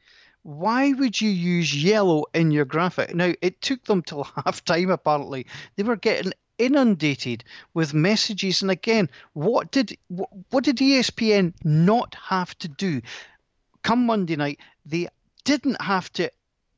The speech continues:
court controversy in any way, shape or form. They were dreadful last year in the booth. Nobody questioned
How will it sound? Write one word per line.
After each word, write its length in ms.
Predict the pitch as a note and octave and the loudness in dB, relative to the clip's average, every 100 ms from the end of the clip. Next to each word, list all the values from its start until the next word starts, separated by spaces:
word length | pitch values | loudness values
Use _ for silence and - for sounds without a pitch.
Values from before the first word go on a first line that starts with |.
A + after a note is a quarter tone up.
| - | -12
court 360 | - C4 - | -2 0 -2
controversy 800 | - A#3 G#3+ F#3+ E3 E3 - D#3 | -2 0 0 -2 -2 0 0 -2
in 120 | C#3+ C#3+ | -2 -4
any 360 | - A#3+ B3+ | -2 0 2
way, 160 | G#3 E3+ | 2 2
shape 380 | D#3 - G3 - | 2 0 -2 -2
or 80 | D3+ | -4
form. 420 | - C3 B2 A2+ - - - | -2 0 0 -2 -10 -18 -2
They 100 | D#3+ | 0
were 180 | E3+ E3+ | 2 0
dreadful 880 | B2+ - C#3+ D3 G#3 A#3 - F#3 | -2 -4 -2 2 2 0 0 -2
last 440 | C#3+ C3+ A#2+ - - | 0 0 -2 -6 -2
year 240 | C3+ C3 - | 0 -2 -4
in 100 | C#3 | -4
the 80 | A#2 | -2
booth. 440 | A2 A#3 G#3 - - _ _ _ | 2 2 2 -6 -20 _ _ _
Nobody 600 | F3 D#3+ G3 C4 B3 G3 | 0 4 6 4 2 -2
questioned 640 | D3 - D#3 C#3+ - A#2+ | -4 0 0 0 -4 -6